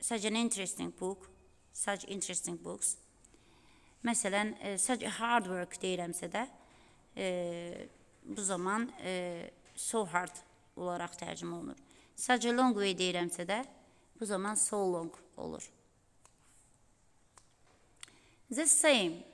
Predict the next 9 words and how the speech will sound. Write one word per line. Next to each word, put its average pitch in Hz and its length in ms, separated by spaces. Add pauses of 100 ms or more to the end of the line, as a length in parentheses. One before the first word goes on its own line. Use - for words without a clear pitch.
həmin 226 300
eyni. 180 320 (960)
It - 160 (100)
was 269 400
the 233 200
same 277 480
man, 175 260 (260)
o 277 160
həmin 185 320